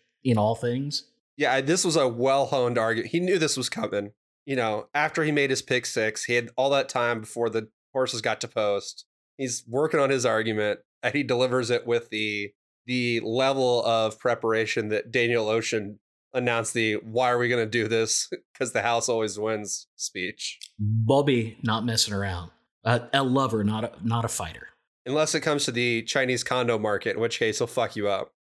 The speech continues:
Speaker 1: Ooh, just destroy you.
Speaker 2: But do it with a smile the entire time.
Speaker 1: Oh, of course. It's just, it's just business.
Speaker 2: Except for Bobby. It's also
Speaker 1: Bobby.
Speaker 2: pleasure.
Speaker 1: <laughs> We go to Danny weirdly just chilling in the kitchen.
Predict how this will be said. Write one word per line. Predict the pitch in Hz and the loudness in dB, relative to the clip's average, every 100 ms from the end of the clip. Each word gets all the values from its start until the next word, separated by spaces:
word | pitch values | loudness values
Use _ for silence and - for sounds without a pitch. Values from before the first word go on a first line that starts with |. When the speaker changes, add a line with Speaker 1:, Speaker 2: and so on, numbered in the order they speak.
| _ _ | _ _
Speaker 1:
Ooh, | 135 123 | 4 4
just | 82 131 - | 2 0 0
destroy | - - - 98 104 135 | 0 -2 -2 0 4 4
you. | 170 107 82 - _ _ _ | 4 0 -8 -18 _ _ _
Speaker 2:
But | - 143 | -4 0
do | 165 | 2
it | |
with | 135 | 2
a | 131 | 0
smile | - 139 131 | 0 2 2
the | 113 | 2
entire | 104 107 98 | 0 -2 -2
time. | 117 107 107 - _ - | -2 -4 -6 -14 _ -2
Speaker 1:
Oh, | 139 | 0
of | - | 0
course. | - - - - - _ _ _ _ | -4 -4 -4 -8 -10 _ _ _ _
It's | - | -2
just, | - 110 - - | 0 -2 -8 -6
it's | - | 0
just | 175 - 101 | 0 0 0
business. | 107 151 - - - - _ _ _ | 0 0 -4 -8 -8 -10 _ _ _
Speaker 2:
Except | 120 - 127 | -6 -2 -2
for | 139 | -2
Bobby. | 113 107 92 95 - _ _ _ 104 | -2 -2 -2 -4 -12 _ _ _ -10
It's | 90 | -6
also | 87 90 - | -4 -2 0
Speaker 1:
Bobby. | 120 | 0
Speaker 2:
pleasure. | 113 85 - - - - - _ | 0 -4 -6 -12 -18 -20 -20 _
Speaker 1:
<laughs> | 214 - - - - - - - - _ _ _ | -4 -2 -8 -12 -20 -20 -20 -20 -20 _ _ _
We | 123 | 0
go | 131 160 214 | 4 6 4
to | - 220 160 | 4 2 2
Danny | 107 123 139 156 170 175 165 131 _ _ - | 2 0 2 0 0 -2 -6 -12 _ _ -8
weirdly | 95 98 120 147 196 185 175 190 190 190 | -2 2 2 2 0 -2 -2 -2 -2 -4
just | 139 175 175 - | -2 0 0 -2
chilling | - - 131 156 156 | 0 2 4 2 2
in | 156 | -2
the | 143 | -4
kitchen. | - 139 135 160 165 175 190 | -2 -4 0 0 0 0 -2